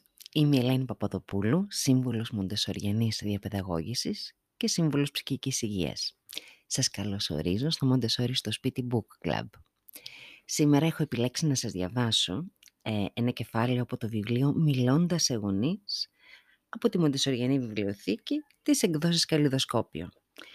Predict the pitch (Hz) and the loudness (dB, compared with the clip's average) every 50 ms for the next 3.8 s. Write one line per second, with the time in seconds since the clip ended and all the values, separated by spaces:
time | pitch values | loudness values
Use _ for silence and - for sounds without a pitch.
0 | - - - _ _ - - - 110 113 104 110 110 123 143 151 143 123 - - | -20 -20 -20 _ _ -20 -12 -6 -6 -6 -4 -2 0 0 0 0 0 -2 -4 -6
1 | 117 - - 104 101 101 120 139 139 113 101 98 - 104 101 101 98 92 101 98 | -8 -8 -6 -4 -2 0 0 0 0 0 -2 -4 -4 -4 -2 -2 -2 -2 -2 -2
2 | 92 92 95 92 90 90 113 165 214 262 294 - _ - - - - - - 110 | -2 -2 -2 -2 0 0 0 0 -2 -2 -4 -6 _ -14 -14 -12 -10 -10 -10 -8
3 | - - 123 123 123 113 98 87 85 85 - - - - 175 262 | -4 -4 -4 -2 -2 -2 -2 -2 -4 -4 -4 -4 -4 -2 -4 -6